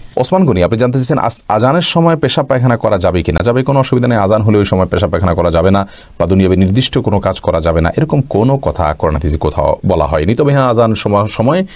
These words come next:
অবশ্যই আপনি আজানের জবাব দেওয়া উত্তম এবং ভালো। যদি পারেন মুখে জবাব দিবেন, আর না দিলেও কোনো গুনাহ হবে না।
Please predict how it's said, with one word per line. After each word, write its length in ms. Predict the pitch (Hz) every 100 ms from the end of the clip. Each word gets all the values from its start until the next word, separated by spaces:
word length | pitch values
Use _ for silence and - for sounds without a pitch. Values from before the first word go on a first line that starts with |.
| - -
অবশ্যই 400 | - 117 - 180
আপনি 200 | 127 120
আজানের 300 | 113 92 90
জবাব 240 | 85 85 76
দেওয়া 180 | - 82 -
উত্তম 380 | 160 156 110 87
এবং 160 | 90
ভালো। 240 | 85 101 82
যদি 160 | 123
পারেন 260 | 123 101 92
মুখে 280 | 92 95 107
জবাব 240 | 95 85
দিবেন, 240 | 92 156 202 - - -
আর 120 | 107
না 180 | 107 139
দিলেও 280 | 170 202 202 -
কোনো 200 | 90 78
গুনাহ 320 | 85 73 -
হবে 120 | 73
না। 160 | 101